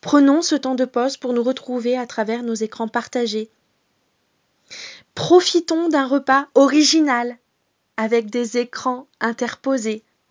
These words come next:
Bref, à vous de réveiller votre créativité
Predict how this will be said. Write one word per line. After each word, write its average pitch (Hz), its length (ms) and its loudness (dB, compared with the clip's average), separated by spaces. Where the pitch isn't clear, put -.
Bref, 208 520 -6
à 233 140 4
vous 269 220 -2
de 277 100 -2
réveiller 254 480 -4
votre 240 280 -10
créativité 247 960 -8